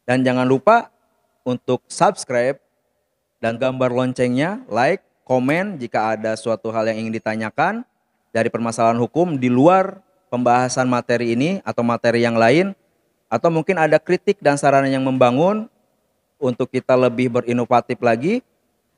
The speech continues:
berinovasi lebih baik lagi, materi-materi apa yang harus kita bahas,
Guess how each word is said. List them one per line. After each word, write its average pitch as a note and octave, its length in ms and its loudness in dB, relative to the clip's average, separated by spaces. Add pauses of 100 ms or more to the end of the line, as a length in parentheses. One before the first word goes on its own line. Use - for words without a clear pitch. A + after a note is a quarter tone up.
(160)
berinovasi B2 480 0
lebih B2+ 240 0
baik B2+ 240 2
lagi, C3 400 0 (1040)
materi-materi B2 640 0
apa A#2+ 240 2
yang B2 240 4
harus B2 320 0
kita A#2+ 720 2 (160)
bahas, B2+ 560 0